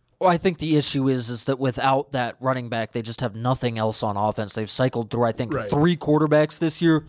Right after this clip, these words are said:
Speaker 2: Yeah.
Speaker 1: fully because of quality of play, nothing to do with injury. Haven't found an answer there, and the offense is, I think, infecting the rest of the team 'cause they just can't get anything going.
Speaker 2: So you think, uh,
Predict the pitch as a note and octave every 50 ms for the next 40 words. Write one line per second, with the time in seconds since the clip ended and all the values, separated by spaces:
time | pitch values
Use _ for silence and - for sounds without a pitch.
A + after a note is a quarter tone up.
0 | - - C#3+ B2 A2 F#2+ F2 - - - E3 E3+ E3+ E3+ E3+ D3 C#3+ D3 - -
1 | C#3+ C#3+ C#3+ C3 C3 C#3+ B2+ B2+ B2 A#2 G#2+ - - _ _ _ _ _ _ _
2 | _ - D#3 D3+ C#3+ C#3+ C#3+ C#3+ C3 C3+ B2+ C3 A#2+ G#2+ - - - B2 A#2+ B2
3 | B2+ C3 B2 A#2 A#2 A2+ - D3+ B2 A#2 - A2+ A2 B2 A#2 A2+ - - A#2 A#2
4 | A#2 A2+ B2+ C3+ C#3 B2+ - - - - - - _ _ - D3 D#3 D3+ C3+ -
5 | C#3 C3+ C3 B2+ A#2 B2 B2 B2+ A#2+ - - A#2 A2+ B2 B2 A#2+ A#2 A#2 A2+ -
6 | - C3+ B2+ B2+ A#2+ A#2 B2 B2 B2+ B2 C3 B2+ - D3 C3 B2 - - B2 A2+
7 | G#2+ - - _ _ - - - - - _ _ _ _ _ _ - A#2+ A2 C3
8 | B2+ A2+ A#2+ C3 A#2+ A#2 - - B2 - - C3 A2+ A2+ G#2+ G#2 A2+ A#2+ A2+ -
9 | G#2+ G2+ G#2 - - B2 A2+ G#2 G2 G#2 G2+ G#2 G#2+ G2+ G2 - - A#2 A2 -
10 | A2 G#2+ G#2+ G#2+ G2+ - G2+ F#2+ F#2+ G#2 F#2+ E2 C#2 F#2 G2 - _ _ _ _
11 | - _ _ _ _ _ _ _ _ _ _ _ _ - - F3+ F#3+ D#3+ F#3+ F3+
12 | D#3 - - A3 E3 D#3 D3+